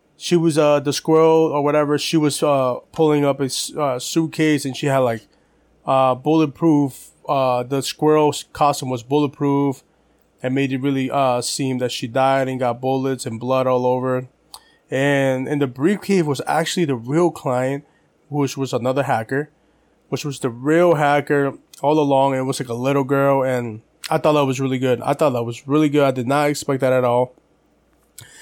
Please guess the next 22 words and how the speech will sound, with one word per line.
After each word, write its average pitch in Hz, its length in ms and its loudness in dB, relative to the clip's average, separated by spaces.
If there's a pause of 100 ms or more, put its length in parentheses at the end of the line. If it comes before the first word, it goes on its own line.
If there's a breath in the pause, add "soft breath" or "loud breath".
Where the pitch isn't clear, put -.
(180 loud breath)
I 127 80 -2
really 156 420 4
expected, 147 680 0
like, 131 340 -2
you 147 140 -6
know, 135 340 -2 (600)
a 147 80 -8
turn, 170 400 4
because 135 340 -2
obviously 190 560 4
I'm 160 160 2
expecting 160 540 0 (100)
them 147 360 0
to, 151 100 -6
like, 127 240 -2
you 139 60 -4
know, 127 140 -2
save 139 360 -2
the 135 80 -4
squirrel 131 420 -2
or 131 60 -4
whatever, 139 420 0